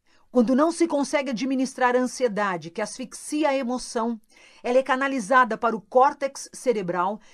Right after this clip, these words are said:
gerando sintomas psicossomáticos.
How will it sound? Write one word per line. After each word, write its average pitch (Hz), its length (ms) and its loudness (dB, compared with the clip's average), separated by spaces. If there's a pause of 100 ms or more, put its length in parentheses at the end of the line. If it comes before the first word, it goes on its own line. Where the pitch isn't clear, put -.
gerando 254 420 0
sintomas 302 760 -2 (100)
psicossomáticos. - 1300 -6